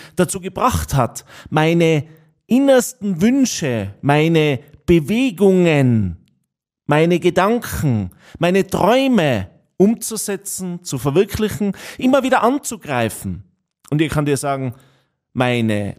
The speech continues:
Bahn, meine berufliche Laufbahn war alles andere als geebnet. Ja, ich komme aus einer Unternehmerfamilie,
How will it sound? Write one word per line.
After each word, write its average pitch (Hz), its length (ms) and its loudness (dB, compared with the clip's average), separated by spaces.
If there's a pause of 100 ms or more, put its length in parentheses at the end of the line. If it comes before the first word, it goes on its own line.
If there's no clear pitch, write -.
(160)
Bahn, 143 520 0
meine 110 380 0
berufliche 175 580 -2
Laufbahn 123 840 -2 (380)
war 92 120 0
alles 107 220 -4
andere 135 340 -2
als 95 160 -4
geebnet. 90 560 -10 (760)
Ja, 123 260 0
ich 175 100 -2
komme 143 240 -2
aus 123 120 -4
einer 107 160 -2
Unternehmerfamilie, 185 1000 -2